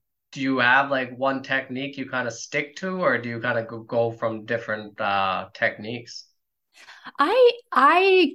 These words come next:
Speaker 2: kinda have my foundational technique, and I, that's what I teach as well. And when I, 'cause I lead a lot of meditations, and I like to use that sort of formula to,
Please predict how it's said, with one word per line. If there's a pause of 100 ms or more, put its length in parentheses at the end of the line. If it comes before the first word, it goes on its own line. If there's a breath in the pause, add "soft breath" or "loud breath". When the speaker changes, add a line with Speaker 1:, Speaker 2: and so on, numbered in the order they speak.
(240)
Speaker 2:
kinda
have
my
foundational
technique,
and
I,
that's
what
I
teach
as
well.
And
when
I,
'cause
I
lead
a
lot
of
meditations,
and
I
like
to
use
that
sort
of
formula
to,